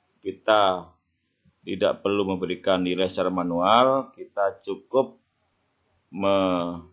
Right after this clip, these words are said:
mengambil file Excel ini,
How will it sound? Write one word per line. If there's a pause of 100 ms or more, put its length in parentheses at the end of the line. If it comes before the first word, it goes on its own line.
(720)
mengambil
file
Excel
ini,